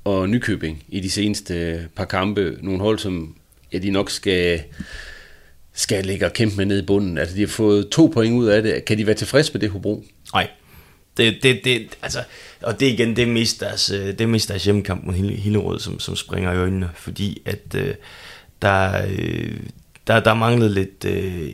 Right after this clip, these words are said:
Speaker 2: intensitet, lidt initiativ i, i, i måden, man gik til kampen på. Det, det kom til at virke,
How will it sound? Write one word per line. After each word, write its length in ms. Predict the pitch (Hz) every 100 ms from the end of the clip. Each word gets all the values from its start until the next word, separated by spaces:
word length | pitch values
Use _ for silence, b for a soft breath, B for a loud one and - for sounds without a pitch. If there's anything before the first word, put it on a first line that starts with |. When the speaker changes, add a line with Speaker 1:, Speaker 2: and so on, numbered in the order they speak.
| -
Speaker 2:
intensitet, 680 | 98 98 92 - 135 139 -
lidt 180 | 104 98
initiativ 520 | 98 90 - 123 - -
i, 140 | 101 98 92 90
i, 200 | - 90 -
i 80 | 101
måden, 240 | 110 107
man 100 | 98
gik 180 | 95 87
til 100 | -
kampen 320 | 110 113 107
på. 240 | - 95 92 -
Det, 400 | 110 104 101 95 92 B B B B B B B
det 100 | 107
kom 140 | 104 101
til 120 | 110
at 80 | 107
virke, 220 | 110